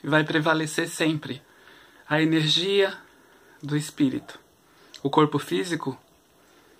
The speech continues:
desfalece, nós entregamos pra terra. Mas o espírito vai viver sempre, eternamente. Então, gente, o evangelho de hoje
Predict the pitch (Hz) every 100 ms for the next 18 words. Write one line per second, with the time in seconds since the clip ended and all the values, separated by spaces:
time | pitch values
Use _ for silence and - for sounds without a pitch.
0 | _ - 147 - 185 226 147 143 139 139
1 | 147 147 151 160 170 165 185 180 156 131
2 | 143 - - - - - - - _ 151
3 | 151 139 143 - 156 151 143 151 147 139
4 | 151 151 147 131 131 135 143 151 156 143
5 | 117 - - _ _ _ _ _ _ -
6 | - - - 190 175 202 202 185 156 151
7 | 156 160 175 170 170 170 151 151 151 170
8 | 170 160